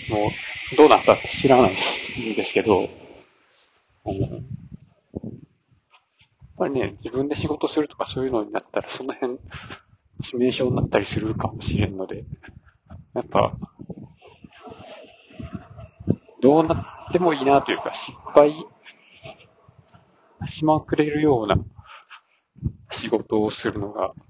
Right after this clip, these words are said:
まあいいかなとも思います。まあなかなか難しいですが。失敗しないように仕事するよりも、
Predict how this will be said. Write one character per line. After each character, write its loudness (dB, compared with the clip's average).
ま -2
あ 0
い -6
い -10
か -12
な -2
と -8
も -8
思 -8
い -10
ま 0
す。 -16
ま -4
あ -6
な -6
か -8
な -4
か 0
難 -6
し -10
い -10
で -10
す -18
が。 -12
失 -16
敗 -4
し -8
な -2
い -6
よ -8
う -14
に -18
仕 -10
事 -6
す -12
る -10
よ -2
り -6
も、 -10